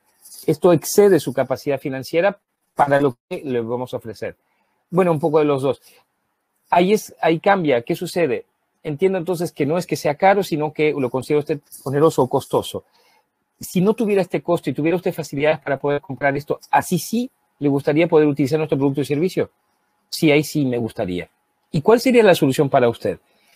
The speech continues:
¿Qué sucede? Una objeción también puede ser de alguna manera, si tenemos la capacidad, obviamente, de amoldarnos o, ¿sí? O de moldear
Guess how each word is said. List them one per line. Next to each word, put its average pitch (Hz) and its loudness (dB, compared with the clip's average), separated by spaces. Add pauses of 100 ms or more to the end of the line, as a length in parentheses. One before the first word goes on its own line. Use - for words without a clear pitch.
(160)
¿Qué 262 0
sucede? 220 2 (580)
Una 165 -6
objeción 190 0
también 214 0
puede 196 2
ser 190 2
de 190 2
alguna 180 2
manera, 156 2
si - -4
tenemos 139 -2
la 127 2
capacidad, 131 2
obviamente, 120 -2
de 117 0
amoldarnos 117 2
o, 62 -6 (220)
¿sí? 160 -4
O 143 2
de 107 -4 (460)
moldear 143 6